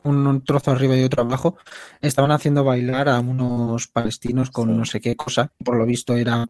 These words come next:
Speaker 1: ofensivo para ellos, no sé exactamente por qué, mm, no me metí en más,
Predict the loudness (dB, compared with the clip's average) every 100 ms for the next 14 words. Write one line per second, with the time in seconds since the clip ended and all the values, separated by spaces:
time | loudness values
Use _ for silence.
0 | _ _ _ -6 -2 -2 0 -2 0 2
1 | 4 2 2 0 0 0 -2 0 0 0
2 | -2 0 0 -2 -6 -8 -8 _ _ _
3 | -10 -4 0 0 -4 -10 -20 -18 -6 0
4 | 0 2 2 2 0